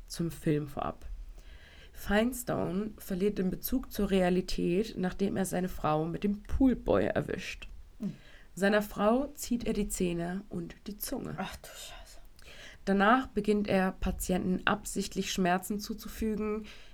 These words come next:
Speaker 1: ihre Zähne mit seinen Instrumenten brutal zu zerstören und ein Opfer sexuell zu missbrauchen, während sie unter Betäubung stehen.
Speaker 2: Ich krieg gerade richtig Gänsehaut. <laughs>
Speaker 1: Ich hab euch gewarnt, ja,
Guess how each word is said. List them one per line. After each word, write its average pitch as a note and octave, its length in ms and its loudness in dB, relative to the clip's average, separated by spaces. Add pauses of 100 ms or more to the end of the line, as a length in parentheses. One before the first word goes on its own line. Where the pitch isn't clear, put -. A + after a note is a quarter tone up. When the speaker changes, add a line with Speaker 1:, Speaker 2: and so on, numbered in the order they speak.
Speaker 1:
ihre G3+ 260 2
Zähne G3 540 4
mit F3 200 -2
seinen F3+ 240 2
Instrumenten F3+ 840 0
brutal F3+ 640 2
zu F#3+ 120 -4
zerstören E3+ 800 0 (460)
und A#3 240 4
ein G#3 160 4
Opfer F#3+ 340 0
sexuell - 520 0
zu G3 140 -2
missbrauchen, E3+ 880 2
während F#3 280 2
sie - 80 -2
unter C#3 180 -2
Betäubung D#3+ 580 0
stehen. - 520 -2
Speaker 2:
Ich G3+ 120 -2
krieg G#3 240 -4
gerade G3+ 220 -2
richtig G#3 340 -4
Gänsehaut. G3 540 8 (200)
<laughs> F4 200 4
Speaker 1:
Ich - 160 4
hab - 140 6
euch G3 140 6
gewarnt, F3+ 440 10
ja, E3+ 260 10